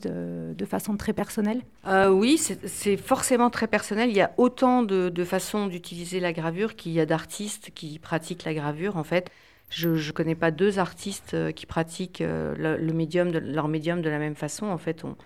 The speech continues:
Speaker 2: on se l'approprie forcément et il vous devient, euh, complètement, il fait partie de vous, en fait. Donc, euh, c'est forcément personnel.
Speaker 1: Très jeune, vous rentriez à l'école, euh, Penningen de la rue, euh, du Dragon à Paris.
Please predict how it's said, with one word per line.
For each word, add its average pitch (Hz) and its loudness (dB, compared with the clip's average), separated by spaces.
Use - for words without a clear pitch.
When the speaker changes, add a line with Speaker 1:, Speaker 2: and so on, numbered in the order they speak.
Speaker 2:
on 160 -2
se - -10
l'approprie 160 -4
forcément 170 -2
et 151 -2
il 143 -6
vous 156 -8
devient, 160 -2
euh, 143 -4
complètement, 165 -4
il 156 -6
fait 156 -6
partie 156 -4
de 165 -4
vous, 170 0
en 139 0
fait. - -10
Donc, 160 -2
euh, 151 -2
c'est - -10
forcément 175 -2
personnel. 151 -6
Speaker 1:
Très 254 6
jeune, 277 6
vous 226 -2
rentriez 214 0
à 233 0
l'école, 226 0
euh, 196 2
Penningen 202 10
de 175 4
la 160 6
rue, 185 0
euh, 156 0
du 196 -4
Dragon 175 -4
à 165 -4
Paris. 214 2